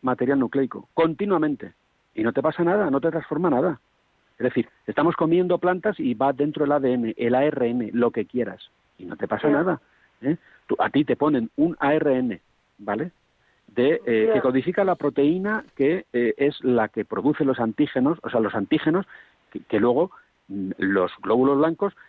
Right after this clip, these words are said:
Speaker 1: van a ser capaces de identificar al virus gracias a que sobre ese A R N mensajero se construyen esas proteínas, ¿eh?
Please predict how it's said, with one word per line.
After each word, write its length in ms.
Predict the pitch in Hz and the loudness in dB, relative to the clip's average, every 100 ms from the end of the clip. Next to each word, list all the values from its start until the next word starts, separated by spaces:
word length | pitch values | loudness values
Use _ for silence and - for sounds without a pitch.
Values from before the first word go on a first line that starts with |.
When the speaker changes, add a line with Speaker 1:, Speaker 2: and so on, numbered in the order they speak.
| _ | _
Speaker 1:
van 280 | 110 107 123 | -6 -2 0
a 60 | 135 | 0
ser 140 | 147 | -2
capaces 340 | 147 143 160 170 | -2 -2 -2 -2
de 60 | |
identificar 840 | 147 127 117 117 - 110 180 165 - | 0 0 0 -6 -6 -4 0 -2 -4
al 180 | 120 107 | -8 -4
virus 300 | 113 101 92 - - - | -4 -4 -8 -12 -20 -10
gracias 640 | 107 135 156 190 202 196 _ _ _ _ _ | -2 0 0 0 -2 -4 _ _ _ _ _
a 120 | 120 | -4
que 160 | - 117 | -4 -6
sobre 380 | - 110 113 165 | -2 0 2 2
ese 240 | - 120 | 0 0
A 120 | 127 | 2
R 200 | 143 151 | 2 0
N 140 | 165 165 | -2 0
mensajero 460 | 165 180 175 170 | -2 -2 -2 -2
se 120 | 180 170 | -2 -2
construyen 560 | 120 - 165 180 156 | -2 -2 -2 2 0
esas 220 | 131 113 | 0 -6
proteínas, 680 | - 107 - 95 95 78 - - _ 107 | -4 -4 -2 -4 -6 -8 -12 -16 _ -2
¿eh? 160 | 151 | -2